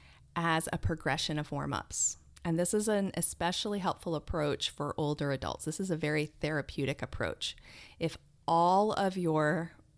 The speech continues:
exercises, or maybe most of your exercises,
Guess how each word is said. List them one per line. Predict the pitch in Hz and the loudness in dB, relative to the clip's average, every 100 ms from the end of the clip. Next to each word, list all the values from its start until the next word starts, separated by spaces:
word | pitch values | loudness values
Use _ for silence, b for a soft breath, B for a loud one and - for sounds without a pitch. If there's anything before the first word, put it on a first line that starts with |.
| - | -4
exercises, | 151 - 147 - 123 139 147 151 | -4 -2 -2 0 0 0 -2 -2
or | 127 | -2
maybe | 151 151 151 - | 0 0 -2 -2
most | 160 165 165 202 - | 0 2 4 2 0
of | 175 | 0
your | 160 | 0
exercises, | - 135 139 - 127 127 123 127 147 | 0 -2 -4 -2 -2 -2 -2 -2 -4